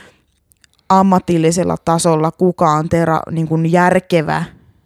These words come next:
reasonable, eh, kohtuullinen, eh, tota, moraalinen,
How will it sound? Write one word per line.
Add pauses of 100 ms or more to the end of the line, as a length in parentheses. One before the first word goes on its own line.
(260)
reasonable,
eh, (1120)
kohtuullinen, (220)
eh,
tota, (1700)
moraalinen,